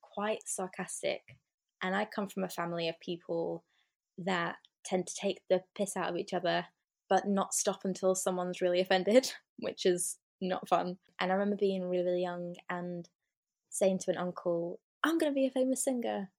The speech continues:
And he kinda looked down on me and laughed and was like, "You? You can't sing?" So <laughs> that's, like, the first moment I remember, like, sinking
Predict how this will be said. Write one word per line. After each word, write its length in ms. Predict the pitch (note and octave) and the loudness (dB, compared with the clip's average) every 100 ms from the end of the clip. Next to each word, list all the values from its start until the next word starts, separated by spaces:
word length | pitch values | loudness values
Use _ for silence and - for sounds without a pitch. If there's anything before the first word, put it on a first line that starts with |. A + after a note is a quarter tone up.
| _ _ - | _ _ -6
And 340 | G3 F#3+ F#3+ | -4 -2 -4
he 120 | F#3 | -8
kinda 200 | F#3 G3 | -6 0
looked 180 | F#3+ F3+ | 0 2
down 200 | F#3+ F#3 | 0 -2
on 140 | F#3 F3+ | -2 -2
me 180 | F3+ | -2
and 160 | F3 F3 | -2 -2
laughed 240 | F3+ - | -4 -4
and 80 | F#3+ | -6
was 140 | E3+ E3+ | -4 -4
like, 240 | E3+ - - _ _ | -6 -8 -20 _ _
"You? 320 | G3 C4+ C#4+ F#4+ - _ - | -2 2 4 2 -2 _ -4
You 120 | D#4+ | -2
can't 280 | - C#4 - | 2 2 6
sing?" 260 | B3+ F4+ A4+ _ _ _ _ _ _ | 4 4 0 _ _ _ _ _ _
So 360 | - G#3+ G#3+ A#3 F#3+ - - | 4 8 8 6 0 -6 -10
<laughs> 340 | - - _ | -12 -12 _
that's, 220 | A#3+ B3+ | -4 -2
like, 120 | D#4 D4+ | 0 0
the 120 | C4+ | 0
first 260 | G3 G3 - | 2 0 0
moment 420 | F#3 F3+ F3+ F3+ F3+ - _ _ - | -2 0 -2 -4 -10 -12 _ _ -2
I 80 | |
remember, 480 | F3+ F3 E3+ E3+ E3+ - | 0 0 0 0 -2 -2
like, 200 | F3+ E3 | -2 -2
sinking 760 | - - F3 E3+ E3+ D#3+ D#3+ | -2 -2 -2 -2 -6 -8 -8